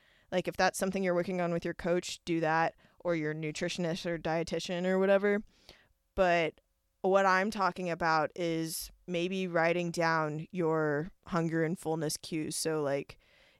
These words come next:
you can say, "I was this hungry before I ate, and this was how hungry I was after." There's, like, a bunch of food scales. You just write up, like, food scale, and it will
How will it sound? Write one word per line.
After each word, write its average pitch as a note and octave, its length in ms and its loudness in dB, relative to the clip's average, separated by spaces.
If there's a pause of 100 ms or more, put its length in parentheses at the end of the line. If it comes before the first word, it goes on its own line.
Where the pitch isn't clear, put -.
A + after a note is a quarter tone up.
(140)
you F3 200 -4
can F3 160 -6
say, E3+ 400 -2
"I F#3+ 160 4
was F#3+ 180 0
this F3+ 160 -4
hungry F3 380 -8
before D#3 340 -6
I C#3 40 -2
ate, D#3 360 -2
and D#3+ 180 -8
this E3 200 -8
was E3+ 160 -10
how D#3+ 160 -4
hungry D#3+ 340 -6
I D3 80 -2
was D3 180 -6
after." - 380 -8
There's, F3 240 -6
like, G3+ 160 0
a G#3+ 80 8
bunch G3+ 300 2
of G3+ 100 -2
food F#3 320 -4
scales. G3 540 0
You G3+ 160 -4
just F#3 200 -4
write F3 200 2
up, E3+ 120 -2
like, D#3+ 200 -4
food F3 260 -4
scale, F3 380 2 (500)
and D#3 640 -2 (500)
it E3+ 320 2
will D#3+ 540 2